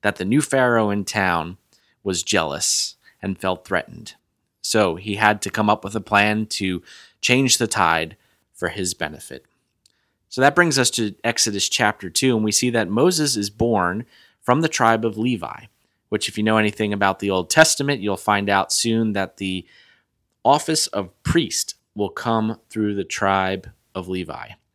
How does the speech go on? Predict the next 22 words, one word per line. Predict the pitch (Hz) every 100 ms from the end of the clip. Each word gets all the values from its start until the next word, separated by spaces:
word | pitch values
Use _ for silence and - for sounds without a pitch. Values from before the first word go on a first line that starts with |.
| -
and | 98
that | 98
is | -
a | 90
very | 92 90
important | 85 82 95 76 82
role. | 113 73 - _ _ _ _ _ _ _ - _ _
Now, | 135
Moses' | 165 196 156 135 120
name | 127 143 113
means | 110 104
to | - 107
pull | - 170 175
out | 98 85 - - _ _ - _
or | 107
to | 110
draw | 104 117 127 123
out | 110 110 107
of | 95 82
water. | 87 98 90 82 87 - _ _ - _ _
This | 131 -
has | 117 107